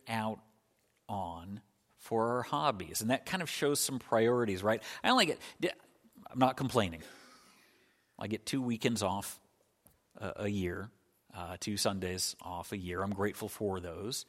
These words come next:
Um, what do, what do I take my Sundays off for? What, on, only having two weekends off, what do I spend? You guys know what I spend my <laughs> comic book and game conventions, right? Um, I, because I enjoy those, and,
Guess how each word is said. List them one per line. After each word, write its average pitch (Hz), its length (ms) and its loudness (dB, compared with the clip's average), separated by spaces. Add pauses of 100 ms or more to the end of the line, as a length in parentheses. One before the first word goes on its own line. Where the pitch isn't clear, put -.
(540)
Um, 92 360 -6 (180)
what 123 120 2
do, 131 180 2
what 123 120 2
do 131 80 4
I 127 60 4
take 123 220 -2
my 113 100 2
Sundays 101 400 2
off 98 220 -2
for? - 320 -12 (100)
What, - 220 6 (260)
on, 160 180 6 (160)
only 180 260 4
having 156 320 4
two 156 220 0
weekends 123 540 2
off, 104 460 2 (720)
what 117 140 2
do 143 120 6
I 131 120 8
spend? - 280 2
You 156 100 -8
guys 87 260 -6
know 87 100 -10
what 82 100 -8
I 80 40 -10
spend 87 260 -10
my 85 100 -8 (380)
<laughs> - 380 -20
comic 107 260 -2
book 95 200 -4
and 90 100 -8
game 90 200 -6
conventions, 90 560 -10
right? 95 220 -6 (1040)
Um, 110 320 6 (160)
I, 135 160 12 (180)
because 160 240 6
I 170 120 12
enjoy 170 420 6
those, 113 400 4
and, 120 260 2